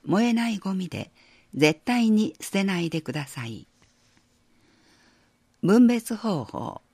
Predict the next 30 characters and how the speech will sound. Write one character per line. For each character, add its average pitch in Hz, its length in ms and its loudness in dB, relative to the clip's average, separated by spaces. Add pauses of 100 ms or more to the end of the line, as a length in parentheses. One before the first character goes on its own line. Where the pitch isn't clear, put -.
(720)
ス - 140 -10
プ 247 180 4
レ 214 240 0
ー 202 80 -10
缶、 160 540 -8 (520)
一、 - 460 -4 (440)
中 190 340 0
身 196 220 -2
を 110 240 -2
使 - 260 -6
い 165 100 -6
切 - 200 -10
る。 - 160 -16 (1400)
ス - 140 -10
プ 247 160 4
レ 233 180 4
ー 226 80 -8
缶 208 380 -4
以 190 140 2
外。 139 300 -4 (1160)
一、 143 380 -2 (640)
袋、 - 540 -2 (460)
指 - 140 -8
定 202 260 0
な 175 160 -4
し - 200 -14 (200)
に 180 220 -2 (120)
入 151 200 2
れ 143 80 -2
る。 131 200 -12